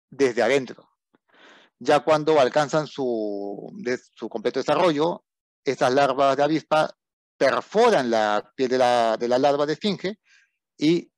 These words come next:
salen al exterior. Esto,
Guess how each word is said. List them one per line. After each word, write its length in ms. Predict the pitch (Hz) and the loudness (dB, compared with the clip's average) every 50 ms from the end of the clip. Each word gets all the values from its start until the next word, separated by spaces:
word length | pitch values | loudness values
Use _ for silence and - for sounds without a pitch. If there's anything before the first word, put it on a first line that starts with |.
| _ _ _ | _ _ _
salen 420 | - - - 160 151 143 147 139 | -16 -4 0 2 2 4 4 2
al 80 | 135 131 | 2 0
exterior. 480 | 117 - - 120 117 113 98 95 90 - _ _ _ _ _ _ _ _ _ _ _ _ _ _ _ _ _ _ _ _ _ _ _ _ _ _ _ _ _ _ _ _ _ _ | 0 -2 -4 -4 -4 -4 -6 -8 -10 -18 _ _ _ _ _ _ _ _ _ _ _ _ _ _ _ _ _ _ _ _ _ _ _ _ _ _ _ _ _ _ _ _ _ _
Esto, 760 | - 202 220 208 - - 220 214 220 214 214 214 202 - - | 2 2 2 2 2 2 4 4 6 6 4 4 2 -2 -6